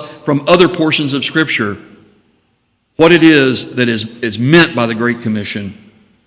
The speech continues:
and how it is that we, not claiming these false powers and false authorities, submit to the divine authority from the Holy Scriptures.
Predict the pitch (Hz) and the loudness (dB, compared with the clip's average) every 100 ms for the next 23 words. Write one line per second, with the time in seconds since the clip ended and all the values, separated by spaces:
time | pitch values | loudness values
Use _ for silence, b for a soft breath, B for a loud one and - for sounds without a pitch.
0 | _ _ _ _ _ _ _ - 120 139 | _ _ _ _ _ _ _ -6 0 2
1 | 135 139 127 110 120 117 143 151 131 131 | 2 2 0 0 -4 0 2 4 2 0
2 | 156 - 160 185 190 139 131 123 - 170 | -2 -4 0 2 2 2 0 0 0 0
3 | 185 160 - - 123 107 101 104 107 107 | 0 -2 -10 -6 -2 -2 -2 -6 -8 -2
4 | 147 170 - 117 104 101 101 101 101 - | -2 -2 -4 -6 -6 -6 -6 -8 -10 -12
5 | - _ _ _ - - 147 156 160 - | -20 _ _ _ 0 2 2 2 0 0
6 | 151 127 127 - - 127 123 156 170 113 | 0 0 -2 -4 -6 -2 0 0 0 -2
7 | 113 107 101 104 104 98 B 135 127 120 | -4 -4 -6 -8 -10 -12 B -2 0 0
8 | 127 127 120 - 101 - 87 85 | 0 2 0 -2 -6 -8 -10 -12